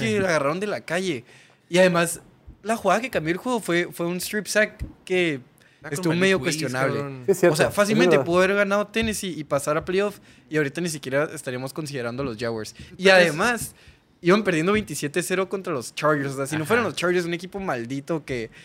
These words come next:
Speaker 4: Bien,
Speaker 1: nomás
Speaker 4: Diego.
Speaker 1: a los
Speaker 3: No,
Speaker 1: Chargers
Speaker 3: no,
Speaker 1: les pasa
Speaker 3: no
Speaker 1: algo
Speaker 3: vamos a
Speaker 1: así.
Speaker 3: hablar de que en la
Speaker 2: Bien,
Speaker 3: segunda
Speaker 2: Diego,
Speaker 3: mitad,
Speaker 2: bien,
Speaker 3: no vamos a hablar de
Speaker 2: Diego.
Speaker 3: que en la segunda mitad
Speaker 2: <laughs>
Speaker 3: Trevor Lawrence puso una exhibición de casi
Speaker 1: Y en la primera
Speaker 3: corazón, ¿no?
Speaker 1: tiró, ¿cuántos picks? ¿Tres, cuatro?
Speaker 3: No, todos fueron su culpa. Tiró tres. No, todos fueron su culpa. Y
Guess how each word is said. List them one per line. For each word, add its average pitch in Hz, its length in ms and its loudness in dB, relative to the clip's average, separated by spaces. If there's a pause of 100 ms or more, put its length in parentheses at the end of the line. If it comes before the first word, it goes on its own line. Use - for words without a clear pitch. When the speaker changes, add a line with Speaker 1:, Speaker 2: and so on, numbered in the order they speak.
Speaker 4:
Bien, 117 180 -4
Speaker 1:
nomás 139 380 2
Speaker 4:
Diego. 196 40 6
Speaker 1:
a - 20 4 (100)
los - 20 0
Speaker 3:
No, 139 60 4
Speaker 1:
Chargers 160 200 4
Speaker 3:
no, 139 60 4
Speaker 1:
les 151 80 4
pasa 143 120 2
Speaker 3:
no 147 80 8
Speaker 1:
algo 160 100 8
Speaker 3:
vamos 175 180 6
a 151 40 6
Speaker 1:
así. - 80 -
Speaker 3:
hablar 147 140 8
de 170 140 4
que - 80 2
en 151 60 4
la 139 40 6
Speaker 2:
Bien, 147 120 12
Speaker 3:
segunda 147 140 12
Speaker 2:
Diego, 139 180 12
Speaker 3:
mitad, 127 100 12
Speaker 2:
bien, 139 160 8
Speaker 3:
no 156 80 8
vamos - 120 8
a - 40 10
hablar - 40 10
de - 40 8
Speaker 2:
Diego. 170 100 6
Speaker 3:
que 160 40 4
en 156 80 6
la 139 40 2
segunda 147 300 4
mitad 151 560 6 (280)
Speaker 2:
<laughs> - 20 0
Speaker 3:
Trevor 147 220 8
Lawrence 156 380 6
puso 151 200 2
una 156 100 4
exhibición 135 480 0
de 143 180 4
casi 135 160 4
Speaker 1:
Y - 40 4
en 156 40 4
la 165 120 4
primera 156 240 6
Speaker 3:
corazón, 156 180 4
¿no? 151 60 2
Speaker 1:
tiró, 139 180 0
¿cuántos 147 300 -4
picks? - 240 -8
¿Tres, 156 280 -2
cuatro? 165 360 -8
Speaker 3:
No, 147 120 8
todos 165 140 6
fueron 156 140 2
su 127 60 0
culpa. 107 260 -2 (100)
Tiró 139 140 6
tres. 135 220 2 (340)
No, 127 80 -2
todos 139 100 4
fueron 151 140 4
su 131 80 0
culpa. 131 260 4 (260)
Y 262 380 8